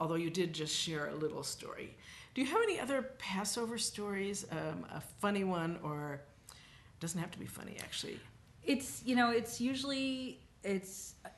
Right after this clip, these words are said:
Speaker 2: with my kids and all that they would eat. Each one of them had their quirks. And it's always, like, the food jags come out during the <laughs> holiday and something like that. With Jonah with his matzah pizza.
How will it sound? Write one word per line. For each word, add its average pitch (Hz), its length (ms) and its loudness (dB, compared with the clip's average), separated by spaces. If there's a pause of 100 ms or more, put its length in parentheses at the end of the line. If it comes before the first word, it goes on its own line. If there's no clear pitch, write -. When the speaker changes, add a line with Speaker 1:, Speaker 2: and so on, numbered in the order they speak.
(200)
Speaker 2:
with 202 200 2
my 170 140 4
kids - 680 -4
and 180 320 0
all 180 240 8
that 185 160 -2
they 175 120 0
would 165 160 0
eat. 160 260 -6
Each 190 260 -2
one 180 140 2
of 175 100 2
them 170 140 2
had 156 220 0
their 143 100 2
quirks. 165 680 -2 (440)
And 190 160 4
it's 185 260 0
always, 233 420 2
like, 226 320 2
the 175 100 0
food 190 520 -2
jags 127 500 0
come 175 260 -2
out 139 280 4
during 151 300 0
the 139 60 0
<laughs> - 120 -2
holiday 147 680 2
and 165 140 -2
something 151 360 0
like 143 200 -2
that. 139 120 0
With 165 140 -4
Jonah 196 280 4
with 196 140 2
his 170 140 0
matzah 143 360 4
pizza. 139 580 0